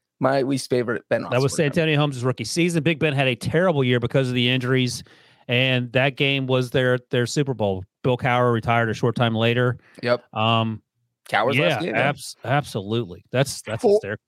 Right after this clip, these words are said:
Speaker 3: four N F L quarterbacks in the history of professional football have thirty-five or more fourth quarter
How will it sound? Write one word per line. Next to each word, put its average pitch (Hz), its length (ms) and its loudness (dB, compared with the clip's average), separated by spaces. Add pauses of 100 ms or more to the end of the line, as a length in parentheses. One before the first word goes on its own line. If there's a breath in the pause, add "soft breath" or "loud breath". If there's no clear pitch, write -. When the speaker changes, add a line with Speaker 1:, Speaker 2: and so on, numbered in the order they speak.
(140)
Speaker 3:
four 233 600 -2
N 220 120 0
F 180 100 -2
L 196 140 0
quarterbacks 156 600 -2
in 143 60 -6
the 143 60 0
history 151 260 0
of 127 60 -6
professional 135 400 -4
football - 440 -6 (1040)
have 139 580 -2 (640)
thirty-five 160 1000 0
or 156 200 2
more 139 680 0 (540)
fourth 175 400 0 (140)
quarter 143 540 2